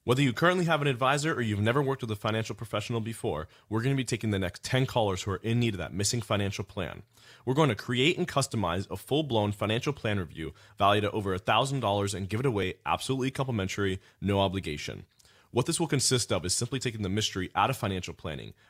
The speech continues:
by taking a look at what you're currently doing and maybe just making some slight changes. Let's map it all out.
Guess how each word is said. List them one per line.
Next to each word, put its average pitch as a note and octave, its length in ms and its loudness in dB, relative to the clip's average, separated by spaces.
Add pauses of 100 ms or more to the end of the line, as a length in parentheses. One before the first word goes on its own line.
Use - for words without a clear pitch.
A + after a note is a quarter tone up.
by A2 80 2
taking B2 260 2
a A2 40 2
look A2 200 0
at A#2 60 -2
what F#2+ 120 -2
you're F#2 100 -2
currently C3 380 0
doing G2+ 380 0
and E2+ 120 -6
maybe G2 180 0
just G#2+ 200 -4
making G2 220 -4
some D#2+ 160 -4
slight - 320 -2
changes. C#2+ 580 -6 (400)
Let's B2+ 200 2
map A#2 220 2
it G#2 80 -2
all F2+ 200 0
out. D2 220 -2